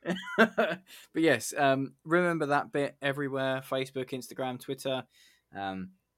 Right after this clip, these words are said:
get at us, talk to us, let us know if you've got a podcast topic you want us to talk about. Tell us, we'll, we'll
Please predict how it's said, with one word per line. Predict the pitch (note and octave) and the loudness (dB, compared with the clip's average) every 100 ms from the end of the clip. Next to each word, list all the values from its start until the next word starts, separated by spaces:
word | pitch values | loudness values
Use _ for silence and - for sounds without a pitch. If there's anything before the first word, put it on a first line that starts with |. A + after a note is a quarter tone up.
| - | -2
get | C3 | 0
at | B2+ | 0
us, | G2+ F#2+ - - _ | -2 -6 -12 -14 _
talk | D#3+ B2 | -8 -6
to | B2+ A2+ | -6 -8
us, | F#2 | -4
let | C#3 A#2+ | -4 -4
us | - | -4
know | C3 A2+ | -4 -4
if | G2+ F#2+ A#2+ | -4 -6 -10
you've | A2+ | -6
got | B2 G2 | -4 -4
a | G#2+ _ _ | -6 _ _
podcast | E3 D#3 B2 A2+ - | -6 -4 -6 -6 -8
topic | A#2+ - G#2+ - | -10 -8 -12 -8
you | |
want | A2+ A2 | -8 -8
us | |
to | - | -10
talk | A2+ G#2+ | -10 -10
about. | G#2 G2 F#2+ _ - | -8 -8 -8 _ -4
Tell | A2+ G#2 | -2 0
us, | F2+ - | -4 -8
we'll, | G2+ G2 - | -8 -8 -6
we'll | A2 G#2+ G2+ | -4 -2 -4